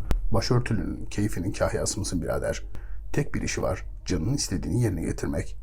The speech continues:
Sen kimsin ki bunu sorgulama hakkını kendinde görüyorsun? Sen tutarlılık zabiti misin? Başörtülü tutarsız olamaz mı? Kişisel tercihlere saygı duyacaksın aslanım.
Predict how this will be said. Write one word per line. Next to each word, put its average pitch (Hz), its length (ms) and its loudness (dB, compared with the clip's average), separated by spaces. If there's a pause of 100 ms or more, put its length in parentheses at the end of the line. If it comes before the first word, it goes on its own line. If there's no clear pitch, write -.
(160)
Sen 120 280 2
kimsin 131 360 0
ki 107 160 0
bunu 82 120 -2
sorgulama 92 480 2
hakkını - 280 4
kendinde 80 420 2
görüyorsun? 80 520 0 (500)
Sen - 280 0
tutarlılık - 460 0
zabiti - 360 2
misin? - 340 2 (320)
Başörtülü 120 480 2
tutarsız - 400 0
olamaz 82 420 0
mı? 82 120 0 (360)
Kişisel - 360 2
tercihlere 90 520 2
saygı 90 320 2
duyacaksın 101 380 0
aslanım. 71 440 0